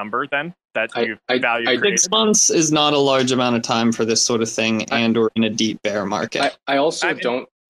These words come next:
Speaker 2: think it's honestly fair or even possible to boil a, a, a, a, like, I look at grants as basically a, a foundation.
Speaker 3: It's
Speaker 2: I
Speaker 3: long
Speaker 2: don't,
Speaker 3: term.
Speaker 2: I don't know, well, well, that, and I don't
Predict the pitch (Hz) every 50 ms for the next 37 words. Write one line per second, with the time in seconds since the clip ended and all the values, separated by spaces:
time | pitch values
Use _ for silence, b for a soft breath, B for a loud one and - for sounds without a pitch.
0 | _ - 113 113 117 - _ _ - 107 101 - - - - - _ _ _ -
1 | 107 110 113 117 113 - - 117 104 - - - - - 104 101 101 110 139 175
2 | 175 - _ _ _ _ _ _ _ _ _ _ _ _ _ _ _ _ - 113
3 | 104 - - 117 117 113 110 107 101 98 - - - - 110 110 - - - 131
4 | 131 143 151 170 175 175 - _ _ _ _ _ _ _ - - - 123 110 -
5 | _ 120 117 113 113 117 120 127 127 123 - - 110 107 110 - - - _ _
6 | 110 104 - - 113 101 - _ _ _ - 110 - - _ _ _ _ _ _
7 | _ _ _ _ _ _ _ _ - - 110 120 127 147 180 175 - 185 - -
8 | _ - 113 107 110 127 160 160 - - 120 110 - - 104 110 110 - 120 113
9 | - _ 110 104 101 - - _ _ _ _ _ _ _ _ - 101 - - _
10 | _ _ _ _ - 104 - - 117 104 101 92 98 95 95 - - - - -
11 | - _ _ _ _ _ _ _ _ _ _ _ - 143 139 151 147 139 139 131
12 | 127 - - 107 - - _ _ _ _ _ _ _ _ - 127 127 156 165 160
13 | - 160 165 165 - - 151 147 139 143 139 127 131 131 151 190 196 - - 151
14 | 139 131 127 127 147 175 170 -